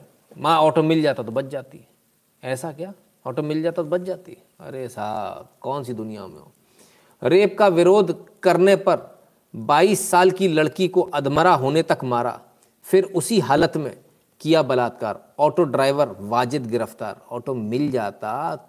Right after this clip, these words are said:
तो भी बाईस साल की लड़की वाला ही हाल होता। वाजिद ने अपना गुनाह कबूल लिया है।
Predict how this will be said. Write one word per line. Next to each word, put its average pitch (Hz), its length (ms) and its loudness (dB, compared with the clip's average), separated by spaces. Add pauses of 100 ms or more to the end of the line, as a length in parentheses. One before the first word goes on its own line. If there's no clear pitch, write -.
तो 120 220 -2
भी 120 500 -8 (360)
बाईस 120 360 -2
साल 127 160 -2
की 127 140 -4
लड़की 123 300 -2
वाला 120 200 -2
ही 120 60 -2
हाल 117 240 -10
होता। 113 320 -16 (1400)
वाजिद 127 280 -2
ने 147 100 -4
अपना 143 200 -6
गुनाह 131 280 -4
कबूल 147 320 -6
लिया 160 240 -2
है। - 160 -18